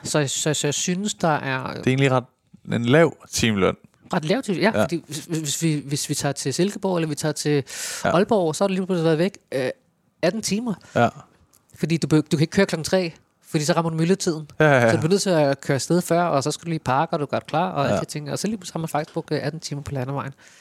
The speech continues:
Speaker 2: Ja. Ja, det er skørt.
Speaker 1: Øh, og, og, og det her mindset, synes jeg, vi skal have ind, og, og, og jeg synes jo, øh, ja, dygtige kunstnere fortjener, øh, de penge.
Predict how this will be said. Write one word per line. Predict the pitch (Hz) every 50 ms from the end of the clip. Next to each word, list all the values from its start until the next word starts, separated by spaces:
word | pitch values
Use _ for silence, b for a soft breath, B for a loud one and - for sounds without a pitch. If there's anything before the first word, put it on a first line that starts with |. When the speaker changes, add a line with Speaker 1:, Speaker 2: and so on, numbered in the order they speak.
| B B
Speaker 2:
Ja. | - 107 - - _ _ - - - - - B B B B B B B B -
Ja, | 107
det | 107 -
er | 104
skørt. | 101 - - 110 101 92 - - _ _ _ - _ _ _ _ b b b b b b b b -
Speaker 1:
Øh, | 160 147 139 147
og, | - 147 139 117
og, | 131 135 135 -
og | - -
det | - 180
her | 180 175
mindset, | 156 139 151 175 - - 180 160 -
synes | - 185 160 -
jeg, | 165 151 135
vi | 135 135
skal | - - 143 117
have | 120 123 117 117 113 117 b b b b b b b _ -
ind, | 143 156 156 - -
og, | 135 127 135
og, | 127 131 127 127 -
og | 131 131 - - - _ -
jeg | 143 131 123
synes | 117 - - 165 160 165 - -
jo, | 175 165 151 139
øh, | 131 123 - _ _ _ _ _ _ _ -
ja, | 123 113 - _ _ -
dygtige | - 151 - - 160
kunstnere | - 156 143 139 - 160 156
fortjener, | - - - - - 151 135 143 139 - -
øh, | 147 135
de | 127 117 - b b b b b b b b b b -
penge. | 147 139 143